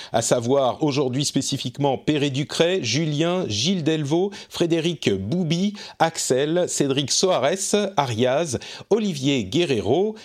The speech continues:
Gaëtan Fils et Fabien Carret. Merci à vous tous de soutenir l'émission sur Patreon et de permettre à l'émission d'exister pour tous ceux qui ne soutiennent pas financièrement sur Patreon.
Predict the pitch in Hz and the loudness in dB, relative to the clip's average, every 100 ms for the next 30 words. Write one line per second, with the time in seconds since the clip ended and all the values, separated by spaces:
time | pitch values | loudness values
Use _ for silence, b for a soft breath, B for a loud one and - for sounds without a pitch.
0 | B 107 175 196 196 123 - 202 214 - | B 0 2 2 0 -2 -2 -4 -2 0
1 | 175 - - 135 120 135 123 - 110 107 | -2 -2 0 0 2 0 0 0 2 2
2 | 156 117 104 127 - 139 107 117 - 233 | 0 0 -2 0 0 0 0 -6 -2 -2
3 | - 107 - 123 139 120 104 101 - 135 | 0 -2 -2 -4 -2 0 0 0 0 -4
4 | - - - 135 - 104 127 202 214 B | -2 -4 -2 -2 0 0 2 -2 -4 B
5 | B B 113 117 - 104 95 - 85 101 | B B 0 0 -2 -2 -2 0 -2 -2
6 | - 92 92 87 131 95 92 98 98 226 | 0 0 0 -2 -2 -2 -4 -4 -2 -2
7 | 233 107 113 117 208 208 101 190 - - | -2 -4 -2 0 0 0 0 0 0 -4
8 | 277 - 131 101 208 214 147 139 135 - | -4 0 0 2 -2 0 -2 0 0 0
9 | 107 104 170 196 107 - 101 - 98 | 0 0 -2 -2 -2 0 0 0 0